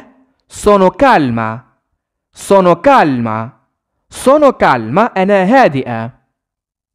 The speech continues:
عصبي باللغة الإيطالية nervoso.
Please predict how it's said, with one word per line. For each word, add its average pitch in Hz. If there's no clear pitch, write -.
عصبي 262
باللغة 208
الإيطالية 170
nervoso. 147